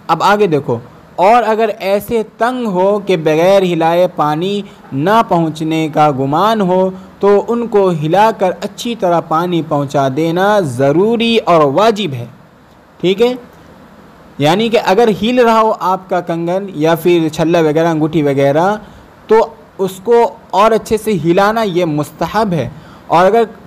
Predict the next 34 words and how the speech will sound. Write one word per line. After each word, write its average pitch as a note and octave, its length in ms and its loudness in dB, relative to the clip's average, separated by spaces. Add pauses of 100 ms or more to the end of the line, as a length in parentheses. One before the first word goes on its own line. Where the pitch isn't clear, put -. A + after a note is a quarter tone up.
टाइट A3 340 2
है, A3+ 120 0
हिलने G3 520 -2
के, G3 100 -8
उम, E3+ 500 -2
हिल F#3+ 240 2
भी A#3 120 -2
नहीं A3 180 -2
रहा F#3+ 120 4
हो, G#3 220 0 (360)
तंग G#3 200 0
हो G3 100 0
थोड़ा, F#3+ 260 0
अ, - 460 -8
और D3+ 360 0
आपको G3+ 240 2
ऐसा F3+ 220 0
भी A3 100 -4
गुमान F#3+ 280 0
होता F3+ 160 -2
हो G3 60 0
कि F#3+ 80 -2
अगर F#3 180 0
इसे F#3 200 -2
मैं E3+ 140 -2
नहीं F#3 180 0
हिलाऊंगा F3+ 320 0
तो F3 100 -4
पानी D#3+ 300 -2
अंदर, F3 320 -2 (140)
अंदर E3 260 0
पहुंचना E3+ 480 -2 (380)
मुश्किल F#3 360 0
है, - 60 0